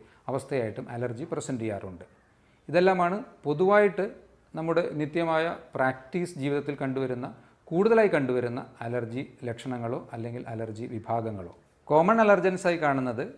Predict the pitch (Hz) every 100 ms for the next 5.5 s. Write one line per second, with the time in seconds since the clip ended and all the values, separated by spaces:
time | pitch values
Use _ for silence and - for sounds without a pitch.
0 | - 139 135 214 190 185 175 165 165 156
1 | 156 - 139 143 180 156 127 104 110 226
2 | - 135 127 120 123 123 117 127 131 131
3 | 123 117 127 120 123 139 151 139 123 131
4 | 120 117 110 104 - 104 107 107 113 113
5 | 113 110 117 127